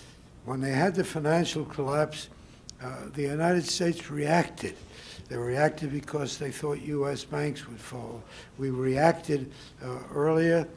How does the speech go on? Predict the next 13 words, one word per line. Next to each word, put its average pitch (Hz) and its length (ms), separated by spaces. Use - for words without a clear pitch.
Uh, 131 240
we 139 120
made 143 220
a 143 60
fifty 147 460
billion 143 420
dollar, 147 420
uh, 131 180
loan 147 560
to, 131 320
to 135 140
help, 147 300
uh, 131 240